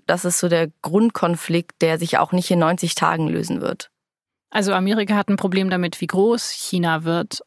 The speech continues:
Speaker 2: Und das ist natürlich was, was China nicht ändern wird.
Speaker 1: Ja, ich würde sagen, das ist ein chinesisches Argument zu sagen, die Amerikaner haben Angst davor, dass China größer wird. Also in China lebt ja jeder fünfte Mensch auf der Welt, also eins Komma vier Milliarden Menschen.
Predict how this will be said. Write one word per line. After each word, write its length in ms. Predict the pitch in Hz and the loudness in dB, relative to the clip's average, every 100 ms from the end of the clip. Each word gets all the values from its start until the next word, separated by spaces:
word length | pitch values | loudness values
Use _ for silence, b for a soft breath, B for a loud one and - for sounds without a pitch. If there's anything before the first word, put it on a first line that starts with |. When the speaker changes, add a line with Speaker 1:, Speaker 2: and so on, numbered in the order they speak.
| - | -4
Speaker 2:
Und 200 | 170 160 | -2 0
das 140 | 180 | 0
ist 60 | 185 | 0
natürlich 380 | 170 185 165 | 0 -2 -4
was, 200 | - 165 | -4 -4
was 120 | 165 - | -4 -4
China 280 | - 170 | -2 -2
nicht 120 | 156 - | -2 -4
ändern 300 | 175 160 156 | -4 -4 -6
wird. 160 | 160 - _ _ - | -10 -12 _ _ 0
Speaker 1:
Ja, 180 | 190 185 | 4 4
ich 140 | 196 | 2
würde 180 | 202 202 | 0 4
sagen, 300 | 190 190 208 | 4 4 2
das 80 | 202 | 2
ist 60 | |
ein 160 | 180 180 | 2 2
chinesisches 520 | - 190 220 220 190 | 2 4 4 2 2
Argument 480 | 165 175 175 165 190 | 2 2 2 2 2
zu 160 | - | 2
sagen, 600 | 170 165 156 170 180 175 170 B B B - | 4 4 4 2 2 2 -2 B B B 0
die 80 | |
Amerikaner 460 | 160 175 - 170 180 | 2 2 2 2 4
haben 180 | 170 156 | 2 2
Angst 340 | 160 185 - | -2 0 0
davor, 460 | 175 - - 165 160 | -2 -2 0 2 2
dass 240 | 156 151 | 0 -2
China 260 | - 165 151 | -2 0 0
größer 480 | 143 160 180 147 143 | 2 0 2 0 0
wird. 240 | 135 - | -2 0
Also 280 | 151 151 151 | 0 2 2
in 140 | 151 | 2
China 340 | 147 - 165 151 | 0 0 2 2
lebt 300 | 151 156 - | 0 -2 0
ja 140 | 170 | 0
jeder 300 | 151 156 160 | 2 0 0
fünfte 380 | - 165 160 165 | 0 -2 0 2
Mensch 340 | 175 180 196 | 4 2 2
auf 100 | 160 | 0
der 160 | 160 151 | 0 0
Welt, 300 | 151 - 285 | 2 0 0
also 180 | 156 156 | 0 2
eins 240 | 143 156 | 0 0
Komma 200 | - 160 | 0 0
vier 180 | - 160 | 0 0
Milliarden 360 | 160 151 151 | 2 2 2
Menschen. 460 | 151 165 214 247 240 | 2 2 2 2 2